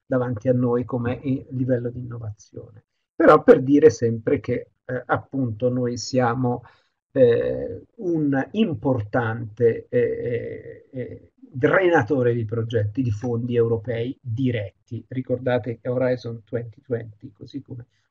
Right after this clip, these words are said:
Horizon Europe, parliamo del re dei progetti, dei finanziamenti diretti. Eh,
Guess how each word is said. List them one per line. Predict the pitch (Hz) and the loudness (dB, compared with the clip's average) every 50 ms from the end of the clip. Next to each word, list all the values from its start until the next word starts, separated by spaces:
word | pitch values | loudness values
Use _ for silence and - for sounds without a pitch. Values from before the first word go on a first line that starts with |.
| _ | _
Horizon | - 127 120 110 120 107 123 135 127 | -6 -4 -4 -2 -4 -4 -2 -2 -2
Europe, | 120 117 120 120 120 113 104 123 | -2 -2 -2 -2 -2 -2 -2 -6
parliamo | - 123 123 123 120 113 120 123 120 | -8 -8 -6 -4 -4 -4 -4 -4 -4
del | 120 123 113 110 107 104 107 | -4 -4 -6 -4 -4 -4 -4
re | 117 110 110 117 - - _ _ | -4 -4 -8 -10 -12 -14 _ _
dei | - 131 117 117 110 | -14 -12 -10 -10 -12
progetti, | 107 - 120 127 120 117 120 110 107 104 _ - 123 107 _ _ | -12 -16 -18 -18 -16 -12 -10 -12 -12 -12 _ -16 -16 -16 _ _
dei | _ 139 127 113 | _ -6 -6 -6
finanziamenti | 104 - 117 117 117 113 - 120 117 117 - - _ - 123 | -6 -8 -8 -10 -10 -10 -10 -12 -12 -12 -14 -18 _ -14 -14
diretti. | 123 - - - - _ _ _ _ _ _ _ _ _ _ _ - _ _ _ _ _ _ _ _ _ _ _ - | -14 -14 -20 -20 -20 _ _ _ _ _ _ _ _ _ _ _ -20 _ _ _ _ _ _ _ _ _ _ _ 2
Eh, | 165 156 151 151 151 147 143 143 147 - - | 4 6 8 8 8 6 4 2 0 -4 -8